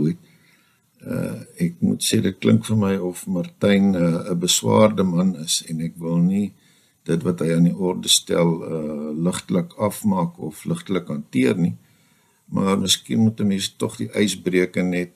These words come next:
uh, so op 'n ligter trant begin deurdat ek, uh, 'n staaltjie voorhou wat vertel word oor die befaamde kwantumfisikus Paul Dirac. Nou, Dirac was die man wat in negentien agentwintig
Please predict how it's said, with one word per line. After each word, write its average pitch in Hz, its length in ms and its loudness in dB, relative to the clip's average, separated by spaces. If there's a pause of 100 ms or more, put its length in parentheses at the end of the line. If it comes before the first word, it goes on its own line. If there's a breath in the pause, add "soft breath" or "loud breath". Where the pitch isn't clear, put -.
(100)
uh, 82 320 -6 (200)
so - 300 -6
op 85 140 -4
'n 85 100 4
ligter - 400 -2
trant - 520 -4 (200)
begin 98 440 -2
deurdat 85 400 2
ek, 87 260 -6
uh, 87 300 -6
'n - 60 -10
staaltjie 104 540 2
voorhou 90 520 -2
wat 85 140 -2
vertel 92 460 -4
word 90 220 -6 (560 soft breath)
oor 90 260 0
die - 220 -2
befaamde 92 720 -4
kwantumfisikus - 1200 -2
Paul 90 320 2
Dirac. 85 420 6 (120)
Nou, 90 240 6
Dirac 110 360 6
was 117 140 0
die 104 100 4
man 95 240 8
wat 90 240 2
in 85 260 4
negentien 90 520 -2
agentwintig 95 960 0